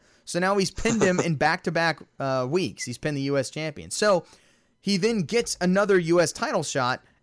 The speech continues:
Speaker 1: at the pay-per-view Vengeance, um, against Dolph Zig-, Ziggler. It's about a month later.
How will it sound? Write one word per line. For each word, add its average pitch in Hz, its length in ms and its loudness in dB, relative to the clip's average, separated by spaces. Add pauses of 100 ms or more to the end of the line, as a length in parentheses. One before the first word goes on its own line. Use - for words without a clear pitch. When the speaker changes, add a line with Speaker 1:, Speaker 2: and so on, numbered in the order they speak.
(100)
Speaker 1:
at 233 260 -2
the 214 60 2
pay-per-view 190 560 0
Vengeance, 120 720 -4 (280)
um, 135 160 -4
against 151 280 -4
Dolph 151 220 0
Zig-, 151 260 -4
Ziggler. 139 340 -2
It's 127 140 -6
about 156 160 2
a 151 40 0
month 147 260 -2
later. 135 360 -4